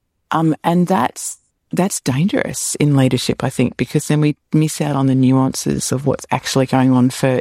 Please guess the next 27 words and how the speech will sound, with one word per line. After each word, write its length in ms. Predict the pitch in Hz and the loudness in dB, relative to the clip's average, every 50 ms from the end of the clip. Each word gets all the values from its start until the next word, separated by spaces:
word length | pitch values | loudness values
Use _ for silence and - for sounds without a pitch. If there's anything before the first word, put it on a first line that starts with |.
| - - | -2 0
individuals 640 | - 143 135 135 135 151 151 151 - 147 135 127 - | 2 2 4 4 4 4 2 4 2 2 0 0 -2
within 300 | - 127 - - 131 123 | -4 -4 0 2 2 2
a 40 | 120 | 2
group 400 | 110 - 123 120 120 - - - - - | 2 0 -2 -2 -2 -4 -6 -8 -6 -2
and 420 | 123 127 123 131 127 120 120 - - _ _ _ _ _ _ _ - | 0 2 2 4 2 2 0 -2 -8 _ _ _ _ _ _ _ -4
what 180 | - 143 139 | -2 -2 0
actually 360 | 131 139 131 - - - 139 123 | 0 -2 -4 -4 -2 0 2 2
might 260 | 127 120 120 - - | 2 0 0 -2 -2
be 160 | - 127 123 | -2 -2 -2
the 120 | 117 127 | -2 -2
current, 560 | - - - 131 120 120 120 113 - - - - _ _ _ - | -4 -2 -2 0 0 0 0 -2 -4 -6 -10 -12 _ _ _ -4
'cause 140 | - 160 143 | -2 0 0
it's 120 | 151 - | 0 0
easy 240 | - 175 170 - 143 | 0 0 0 0 0
to 100 | - 160 | 2 2
listen 260 | 147 147 147 - - 131 | 0 0 0 0 -2 -4
to, 180 | - - 131 - | -2 -2 -2 0
you 140 | - 160 135 | 0 2 2
know, 60 | 131 | 2
then 200 | 135 147 147 139 | 2 0 0 -2
conf-, 320 | - - - 160 143 - | -2 -2 -2 -2 -2 -2
confirmation 580 | - - - 139 - 147 139 131 135 - - 131 | -6 -4 -4 -2 0 0 0 0 0 -2 -4 -4
bias 280 | - 131 127 135 127 - | -4 -2 -4 -4 -4 -4
comes 260 | - 131 135 127 - | -4 -2 -2 -2 -2
in, 120 | 143 143 | -2 -2
right? 220 | 147 147 160 175 151 | -2 -2 -2 -2 -2
I've, 200 | 139 139 131 | -4 -6 -6